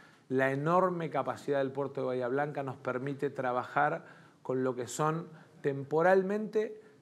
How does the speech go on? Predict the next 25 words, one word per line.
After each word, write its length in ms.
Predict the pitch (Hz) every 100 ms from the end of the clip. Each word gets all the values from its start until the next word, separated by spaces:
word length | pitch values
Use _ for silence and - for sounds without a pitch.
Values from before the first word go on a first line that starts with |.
| _
los 380 | 135 131 131 117
barcos 480 | 160 180 185 175 -
procesadores 800 | 156 135 - 135 147 147 151 139
de 100 | 151
gas 440 | 180 185 - - - _ _ _ _
que 160 | - 135
habilitan 560 | 123 131 147 175 180
a 60 | 156
la 100 | 139
Argentina 540 | 131 131 131 156 156
rápidamente 1000 | 131 143 160 160 135 135 147 156 135 139
a 400 | 135 151 156 135
empezar 460 | 123 120 123 147 143
a 280 | 135 127 117
exportar 520 | 110 127 123 139 135
gas 140 | 135
licuado. 540 | 131 135 175 175 185 - - - - - - _ _ -
Y 280 | 135 135
creo 360 | 131 160 180 202
que 120 | 196
además 500 | 165 147 160 180 175
hay 220 | 147 143
otro 260 | 156 151 143
dato 540 | 151 151 143 131 123
significativo 1080 | 107 139 135 131 131 135 131 147 160 170 180